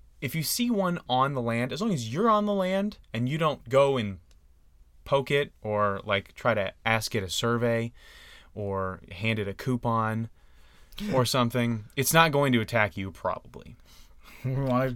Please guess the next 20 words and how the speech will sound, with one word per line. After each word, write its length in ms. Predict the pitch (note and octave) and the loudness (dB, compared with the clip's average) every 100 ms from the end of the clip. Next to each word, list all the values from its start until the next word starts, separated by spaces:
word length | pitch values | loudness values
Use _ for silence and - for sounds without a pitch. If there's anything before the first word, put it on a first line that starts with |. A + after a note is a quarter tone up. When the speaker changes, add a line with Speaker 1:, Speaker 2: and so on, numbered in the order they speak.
| - | -4
Speaker 2:
come 140 | - C#3 | -2 0
to 60 | |
my 120 | C3 | 0
car 240 | C3 C3+ C#3+ | 0 2 4
wash? 420 | D#3 G3+ A#3+ - - | 4 4 0 -8 -18
Speaker 1:
<laughs> 140 | - - | -18 -12
Speaker 2:
Get 100 | - - - - A#3+ - F3+ - | -12 -10 -10 -2 -4 -2 -10 2
the, 60 | D#4+ | 6
Speaker 1:
Ah! 280 | G#4 G4+ - - | 8 6 4 -4
Speaker 2:
get 80 | C#3+ | -4
the 60 | C3+ | -2
smudge 300 | - C#3 C3 | 0 2 2
off 120 | C3 | 2
your 80 | B2 | 0
spines. 520 | - D#3+ G3 F3 - - | 2 4 4 2 -4 6
Speaker 1:
<laughs> 80 | G#3 - A#3 - B3 - G#3+ - E4 - - | 8 12 12 12 8 8 -2 -2 -8 -10 -4
You 60 | D3+ | -2
got 100 | C#3+ | 2
spine 240 | D3+ G3+ | 4 2
smudges. 420 | - G#2 F#2+ F#2 | 2 -4 -4 -8